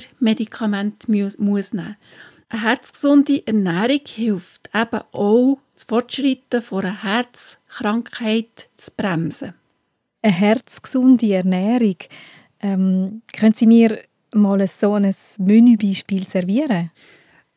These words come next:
Speaker 1: Das ist eigentlich ganz ein klassisches Menü mit drei Komponenten drauf. Das wäre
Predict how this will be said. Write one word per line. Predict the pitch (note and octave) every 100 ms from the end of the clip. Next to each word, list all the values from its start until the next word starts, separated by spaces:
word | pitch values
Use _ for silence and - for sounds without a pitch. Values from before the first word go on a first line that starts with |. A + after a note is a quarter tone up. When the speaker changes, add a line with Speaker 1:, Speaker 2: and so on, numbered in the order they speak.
| _
Speaker 1:
Das | B3 A#3
ist | A3 A3+
eigentlich | G#3+ A#3 A#3 G#3 - -
ganz | F#3 G3+ G#3 G#3
ein | -
klassisches | - F#3+ F#3 G#3 - A#3+ A3 - G#3 G#3 - _ _ _ _ -
Menü | G3+ G3+ A3 A3+ A#3 A#3+ A3+
mit | B3 G3+ F#3 - -
drei | G#3+ A3 A3 G#3+
Komponenten | - G3+ F3+ - G3 G3+ C4+ F#4+ - D#4
drauf. | D#4 C#4 C#4 - - C4+ - - - _ -
Das | A3 -
wäre | E3+ E3+ F#3